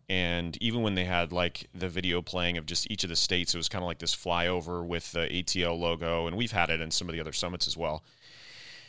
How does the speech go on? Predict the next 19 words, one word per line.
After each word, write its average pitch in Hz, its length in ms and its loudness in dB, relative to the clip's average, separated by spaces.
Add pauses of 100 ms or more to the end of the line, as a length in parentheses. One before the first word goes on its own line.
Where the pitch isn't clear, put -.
(560)
It, 123 220 8
it's 127 240 4
honestly, 120 440 4
like, 101 180 6
it's 87 120 -2
very, 110 600 4
uh, 85 420 4
it's 98 120 0
very 104 220 4
moving. 95 300 2
It's 98 120 2
very 98 180 4
emotional 87 440 2
for 104 140 -4
me 110 140 2
to 95 80 2
think 98 200 -4
about, 85 300 6
like, 80 300 -2